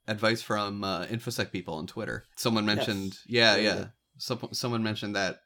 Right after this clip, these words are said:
Speaker 1: then as well. And I think it's pretty solid advice. You know, don't let work consume you, even though it may be incredibly fun. So
Speaker 2: Yeah,
Speaker 1: I,
Speaker 2: I, um,
Speaker 1: sorry, what was
Speaker 2: I
Speaker 1: it?
Speaker 2: actually, uh,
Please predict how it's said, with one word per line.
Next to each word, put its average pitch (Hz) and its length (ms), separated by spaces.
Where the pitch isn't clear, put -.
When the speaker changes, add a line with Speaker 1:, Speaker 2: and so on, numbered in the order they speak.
Speaker 1:
then 104 380
as 98 100
well. 80 220
And 82 120
I 120 60
think - 160
it's - 120
pretty 139 200
solid 110 280
advice. 82 360
You 90 80
know, 92 60
don't 104 200
let 123 160
work 117 180
consume 101 460
you, 95 340
even 110 220
though 101 120
it 104 100
may 104 140
be 95 280
incredibly 110 640
fun. 60 320
So 120 240
Speaker 2:
Yeah, 117 80
Speaker 1:
I, 165 40
Speaker 2:
I, 147 400
um, 147 360
Speaker 1:
sorry, 110 200
what 104 140
was 139 80
Speaker 2:
I 147 40
Speaker 1:
it? 151 40
Speaker 2:
actually, 135 600
uh, 117 280